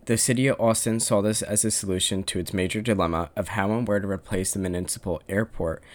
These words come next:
and after years of complaints from local residents about noise pollution from low-flying aircraft,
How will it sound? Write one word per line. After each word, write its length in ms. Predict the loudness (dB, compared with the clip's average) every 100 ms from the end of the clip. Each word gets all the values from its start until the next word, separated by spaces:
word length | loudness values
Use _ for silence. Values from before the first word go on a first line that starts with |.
| -16 -6
and 120 | -2
after 300 | 2 2 2
years 320 | 0 2 2 0
of 80 |
complaints 500 | -2 -8 -6 -4 -4
from 180 | -6 -4
local 300 | -4 -2 0
residents 540 | 2 2 0 -2 -4 -6
about 240 | 2 2 2
noise 320 | 0 0 -2
pollution 440 | -2 -2 0 -2
from 200 | -4 -4
low-flying 680 | -2 -2 -2 -2 0 0 0
aircraft, 560 | -2 -2 -2 -4 -6